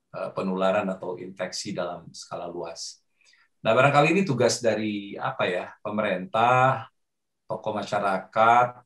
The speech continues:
atau jalur-jalur lainnya untuk terus memberikan semangat. Jadi masyarakat sekarang ini yang diperlukan itu adalah penyemangatan, motivasi, bangkit, optimis,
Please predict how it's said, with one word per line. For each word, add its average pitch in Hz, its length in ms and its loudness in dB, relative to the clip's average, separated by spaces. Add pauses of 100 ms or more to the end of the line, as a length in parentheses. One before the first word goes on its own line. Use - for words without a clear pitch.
(300)
atau 98 640 -2
jalur-jalur 113 640 2
lainnya 101 640 0 (160)
untuk 120 240 -8
terus 151 320 -4
memberikan 113 400 -4
semangat. 123 800 -2 (640)
Jadi 120 160 0
masyarakat 139 480 4
sekarang 123 320 4
ini 139 160 0
yang 113 160 0
diperlukan 104 480 -4
itu 98 160 -6
adalah 113 320 -2
penyemangatan, 110 720 -2 (480)
motivasi, 117 880 -4 (480)
bangkit, 147 720 0 (640)
optimis, 151 840 0